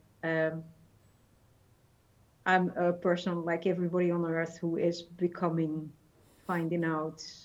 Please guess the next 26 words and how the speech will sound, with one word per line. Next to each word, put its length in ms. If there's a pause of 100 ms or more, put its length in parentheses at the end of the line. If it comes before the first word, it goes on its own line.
(400)
um, 520 (1040)
what 160
the 80
journey 420
will 240
be 400 (380)
in, 540 (540)
in 120
steps, 520
in 100
bits 240
and 160
pieces, 560 (1000)
and, 560 (420)
um, 600 (1300)
discovering 760
the 100
awesomeness 760
of 280
the 80
world 460
and 160
the 60
awesomeness 640
of 200 (400)
people, 540